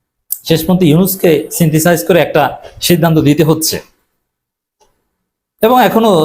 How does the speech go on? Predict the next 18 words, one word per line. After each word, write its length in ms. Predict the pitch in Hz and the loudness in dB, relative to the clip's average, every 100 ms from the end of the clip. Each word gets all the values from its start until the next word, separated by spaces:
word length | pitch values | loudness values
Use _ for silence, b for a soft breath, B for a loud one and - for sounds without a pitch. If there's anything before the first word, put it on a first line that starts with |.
| 147 | 2
রাজপথের 420 | 143 - 165 151 147 | 0 0 -2 0 0
আন্দোলনের 340 | 135 139 143 | 2 0 2
মাধ্যমে 280 | 135 131 127 | 0 -2 0
প্রভাবিত 420 | 123 127 135 139 | 2 2 0 -2
করার 460 | 131 123 110 - - | 0 0 -2 -6 -10
সম্ভাবনা 460 | 123 120 120 113 101 | -4 0 0 0 0
আছে। 360 | 90 - - _ _ _ _ _ _ _ _ _ _ _ _ _ - | -2 -8 -12 _ _ _ _ _ _ _ _ _ _ _ _ _ -8
তো 80 | - | -2
এই 140 | 202 | 0
কারণে, 560 | 190 165 190 131 175 - _ _ _ - _ _ _ _ _ _ _ _ _ _ - | 2 0 0 -2 -4 -10 _ _ _ -20 _ _ _ _ _ _ _ _ _ _ -2
এই 140 | 160 190 | -2 2
কারণে 260 | 170 180 165 | 0 2 2
দর্শক, 340 | 147 - 135 - - _ _ _ _ _ _ _ _ _ _ - - | 0 -2 -4 -6 -20 _ _ _ _ _ _ _ _ _ _ -20 -6
এখানে, 520 | 120 185 143 127 - - _ _ _ _ - _ _ _ _ _ _ _ _ _ _ _ _ _ _ _ _ _ _ _ _ _ _ _ | -2 0 0 -2 -8 -20 _ _ _ _ -20 _ _ _ _ _ _ _ _ _ _ _ _ _ _ _ _ _ _ _ _ _ _ _
আহ, 400 | 127 117 113 110 143 - _ _ _ _ _ _ - - _ - | -2 0 2 0 -4 -12 _ _ _ _ _ _ -20 -20 _ -6
আপনারা 300 | 123 147 135 | -2 -2 0
দেখবেন 380 | 139 127 139 110 - - - - | -2 0 -2 -2 -8 -16 -20 -6
যে 140 | 107 | -4